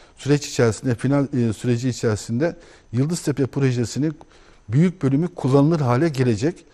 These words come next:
İnsanlarımız, e, oradaki o yaşam alanını, e, dört gözle bekliyor biliyorum. Hem Mudanyalılar hem Bursalılar. Çünkü gerçekten bir Türkiye projesi aslında o. E, herkesin kendisini rahatça ifade edeceği,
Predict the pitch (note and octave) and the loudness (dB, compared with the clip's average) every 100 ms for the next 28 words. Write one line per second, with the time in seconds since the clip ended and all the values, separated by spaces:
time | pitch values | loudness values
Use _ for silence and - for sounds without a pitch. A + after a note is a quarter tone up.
0 | - - _ C3+ B2 D#3+ D3+ D3 D#3+ F3 | -20 -20 _ -4 0 2 4 2 2 -4
1 | - - - _ C3+ C#3+ C3+ D#3 D3+ - | -14 -20 -20 _ 0 0 4 2 2 -4
2 | C#3+ C3+ C#3 C3+ C3+ A#2+ B2 - D#3+ C3 | -4 -2 2 2 2 2 0 0 -2 2
3 | B2 A2+ A2 D#3 G3 - - _ - B2+ | 2 2 2 -2 -6 -18 -20 _ -4 -2
4 | B2+ B2 A#2+ G2+ - G#2+ D3 D#3+ D#3 D3 | 0 -2 -4 -10 -14 4 4 6 2 4
5 | D#3 D3 C#3 C#3 B2+ C3 B2 A#2 C#3 D3+ | 2 2 2 0 2 2 2 2 2 2
6 | C3+ C3+ B2+ C3 C3+ C3+ B2 A#2+ A#2 A2 | 4 4 4 0 0 0 0 -2 -2 2
7 | C3+ F3 - - - - C#3+ - C3 C#3+ | 2 0 -8 -20 -20 -4 -4 -4 2 2
8 | C#3 C3 D3 C#3 B2+ - E3+ - C3 A2 | 2 0 0 0 -2 -2 -2 2 0 2
9 | A2+ G#2+ G#2+ A2+ G#2+ - A2 G2 G#2+ F3 | -2 0 -2 0 -2 -2 -4 -2 0 -2
10 | - - - - - B2 G#2 E3+ - C#3 | -4 -20 -20 -20 -4 -2 0 0 0 -2
11 | C#3+ - C3 B2+ - C3+ B2 A#2+ B2 C3+ | -2 -2 0 0 0 -2 0 2 2 2
12 | - B2 C3 A#2 C3+ A#2+ G2 G#2+ C#3 | -4 -2 0 2 2 2 0 -2 -4